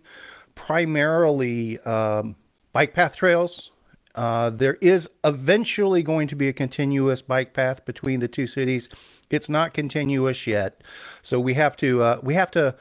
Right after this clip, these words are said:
cobble together a few sections to tie all of the, the paved trails together. It also gives the option to do some mountain bike trails along the way as well.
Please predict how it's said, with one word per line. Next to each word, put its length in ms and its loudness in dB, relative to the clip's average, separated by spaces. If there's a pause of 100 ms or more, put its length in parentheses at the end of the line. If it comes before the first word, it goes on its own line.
(720)
cobble 320 2
together 460 2
a 60 2
few 240 -2
sections 720 -2
to 180 -2
tie 440 0
all 340 2
of 140 -2
the, 300 0 (300)
the 140 -2
paved 320 2
trails 320 0
together. 360 0
It 80 -2
also 300 2
gives 280 0
the 240 -4
option 680 -2 (600)
to 600 2 (600)
do 160 2
some 160 -2
mountain 240 2
bike 200 0
trails 440 0 (140)
along 640 0
the 80 0
way 300 2
as 120 -4
well. 320 2